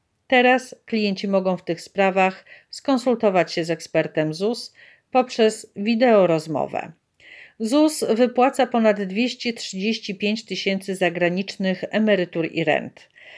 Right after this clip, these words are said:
Pierwszy oddział w Łodzi w grudniu ubiegłego roku wypłacił ponad dwadzieścia sześć i pół tysiąca takich świadczeń.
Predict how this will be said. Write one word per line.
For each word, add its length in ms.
Pierwszy 380
oddział 360
w 100
Łodzi 400
w 80
grudniu 460
ubiegłego 520
roku 680
wypłacił 680
ponad 340
dwadzieścia 540
sześć 500
i 100
pół 260
tysiąca 480
takich 360
świadczeń. 800